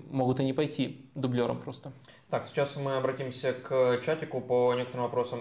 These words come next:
Speaker 2: из А П Л, но еще вернемся и к Ливерпулю, и обязательно поговорим про, э, слухи, связанные с опорником Арсенала, но в других рубриках. Вопрос, который ты сам буквально провоцируешь, я не знаю, он очень общий, но все-таки, э, Витала спрашивает, кто лучше, Мартинелли или Решфорд?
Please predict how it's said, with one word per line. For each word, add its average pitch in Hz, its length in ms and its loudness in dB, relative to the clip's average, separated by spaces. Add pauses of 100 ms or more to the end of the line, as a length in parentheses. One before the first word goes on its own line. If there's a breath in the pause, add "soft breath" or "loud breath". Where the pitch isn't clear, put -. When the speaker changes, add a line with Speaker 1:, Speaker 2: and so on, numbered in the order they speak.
Speaker 2:
из 120 180 -8
А 127 100 -2
П 131 140 -2
Л, 151 220 4
но 135 180 2
еще 127 320 -2
вернемся 127 560 -2
и 120 120 -8
к 127 100 -12
Ливерпулю, 127 520 -2
и 135 80 -4
обязательно 123 380 -2
поговорим 120 480 -2
про, 120 560 4 (240 loud breath)
э, 117 640 4
слухи, 135 380 -4
связанные 117 340 0
с 113 80 -10
опорником 120 540 -2
Арсенала, 139 400 0
но 123 280 2
в 117 600 2
других 123 340 -4
рубриках. 139 460 -2 (240 loud breath)
Вопрос, 139 580 2
который 147 320 4
ты 147 400 2
сам 151 280 2
буквально 139 300 -2
провоцируешь, 135 560 0
я 143 320 0
не 147 100 -2
знаю, 143 240 0
он - 60 -6
очень 151 260 -2
общий, 175 200 -4
но 127 120 -2
все-таки, 117 420 -6 (240 loud breath)
э, 117 180 2
Витала 127 380 4
спрашивает, 113 480 0
кто - 180 0
лучше, - 240 -2
Мартинелли 127 460 -4
или 117 180 -4
Решфорд? - 460 -8